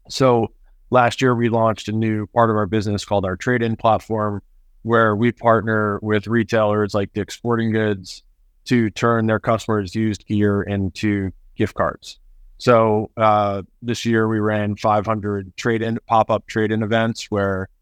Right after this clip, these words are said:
you could go to a, a Dick's store and trade in your used, that gear. We evaluate it on the spot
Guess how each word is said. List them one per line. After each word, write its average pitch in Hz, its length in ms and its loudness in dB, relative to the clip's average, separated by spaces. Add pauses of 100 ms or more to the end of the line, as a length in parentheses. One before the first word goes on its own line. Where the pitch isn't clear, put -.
(300)
you 104 140 -4
could 98 140 -4
go 104 220 4
to 98 180 0
a, 95 60 -2 (120)
a 107 80 -4
Dick's 101 300 0
store 104 480 0
and 92 280 -8 (140)
trade 104 280 0
in 104 200 -2
your 98 140 -4
used, 101 540 -6 (500)
that 110 220 -2 (340)
gear. 113 380 2
We 104 320 -2
evaluate 110 520 2
it 104 40 -2
on 107 180 2
the 104 80 -4
spot 107 460 4